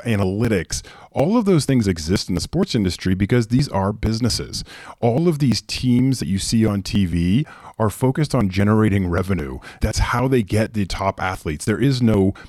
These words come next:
big free agent signing unless they're selling tons of tickets and they're selling tons of merchandise.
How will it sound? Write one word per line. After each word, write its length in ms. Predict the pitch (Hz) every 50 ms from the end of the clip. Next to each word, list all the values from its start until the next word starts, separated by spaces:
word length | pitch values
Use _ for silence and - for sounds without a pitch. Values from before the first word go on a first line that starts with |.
| - - -
big 220 | - 104 107 104
free 300 | - - - 117 113 113
agent 200 | 110 107 113 92
signing 460 | - - 107 110 117 110 92 82 71
unless 280 | - 92 95 101 98 -
they're 140 | - 104 95
selling 540 | - - 95 92 104 120 120 120 113 107 -
tons 340 | - - - 117 135 151 139
of 160 | 139 120 -
tickets 460 | - - 143 139 - 85 71 - - - -
and 100 | 101 95
they're 80 | 92
selling 460 | 95 - - 120 117 123 127 123 123
tons 340 | - - - 107 139 147 127
of 160 | 131 123 104
merchandise. 680 | 107 110 110 - 110 98 80 71 67 65 67 - - -